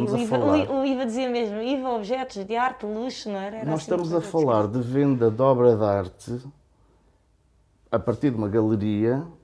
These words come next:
Speaker 1: que representa o, a única fonte de rendimento de um artista. Nós
Speaker 2: Claro.
Speaker 1: temos artistas que faturam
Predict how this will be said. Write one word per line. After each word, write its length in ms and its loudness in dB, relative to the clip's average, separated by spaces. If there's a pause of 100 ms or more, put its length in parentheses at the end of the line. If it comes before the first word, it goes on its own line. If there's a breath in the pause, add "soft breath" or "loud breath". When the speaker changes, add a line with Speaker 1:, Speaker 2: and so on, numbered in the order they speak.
(200)
Speaker 1:
que 100 0
representa 680 0
o, 320 2
a 40 6
única 500 2
fonte 400 -2
de 60 -6
rendimento 580 -2
de 80 -4
um 120 2
artista. 520 -2
Nós 100 0
Speaker 2:
Claro. 180 -4
Speaker 1:
temos 240 -2
artistas 600 -6
que 120 -20
faturam 760 -2